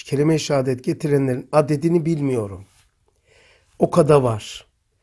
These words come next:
Ama bir Vehhabinin, "Ya öyle mi ya, doğru söyledin." dediğini ben duymadım.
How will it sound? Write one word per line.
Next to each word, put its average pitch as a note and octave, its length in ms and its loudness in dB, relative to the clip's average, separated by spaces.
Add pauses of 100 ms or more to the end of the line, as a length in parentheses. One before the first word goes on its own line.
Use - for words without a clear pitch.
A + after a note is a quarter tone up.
(460)
Ama E3 340 6
bir F#3+ 240 0
Vehhabinin, C#3+ 880 2 (600)
"Ya E3 320 6
öyle F#3 300 8
mi F#3 140 6
ya, D3+ 360 2
doğru F3+ 260 2
söyledin." C#3 680 -2
dediğini C#3+ 440 0
ben B2+ 200 0
duymadım. A#2 520 -4